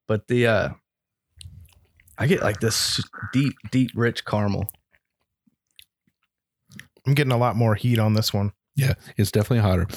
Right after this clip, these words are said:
Speaker 3: Now, this is, uh, uh, proof-wise, I don't know if I mentioned this or not, one ten point six.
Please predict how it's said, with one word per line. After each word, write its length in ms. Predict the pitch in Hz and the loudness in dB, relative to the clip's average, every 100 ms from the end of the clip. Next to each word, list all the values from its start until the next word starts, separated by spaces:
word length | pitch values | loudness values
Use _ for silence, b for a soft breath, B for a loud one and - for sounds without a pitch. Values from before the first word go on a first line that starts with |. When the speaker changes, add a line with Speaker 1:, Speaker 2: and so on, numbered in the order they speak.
| B | B
Speaker 3:
Now, 120 | 98 | 0
this 200 | 101 - | 2 2
is, 260 | 131 117 95 | 0 0 0
uh, 220 | 98 90 82 _ _ B B B B B _ - | 2 2 -2 _ _ B B B B B _ -10
uh, 120 | - - | -10 -10
proof-wise, 760 | - 127 120 - 85 80 - - - | 0 2 2 -2 -2 -2 -4 -4 -2
I 60 | 110 | 0
don't 100 | 110 | 2
know 60 | 95 | 2
if 80 | |
I 60 | 101 | 2
mentioned 380 | 98 101 - 82 | 2 2 0 0
this 180 | 80 - | 0 0
or 60 | |
not, 260 | 85 80 85 _ _ _ _ _ _ _ _ _ - - | 0 0 -2 _ _ _ _ _ _ _ _ _ -10 -2
one 200 | 110 117 | 0 2
ten 220 | - 104 | 4 2
point 240 | - 90 | 2 -2
six. 440 | - - - - | 0 -2 -2 -4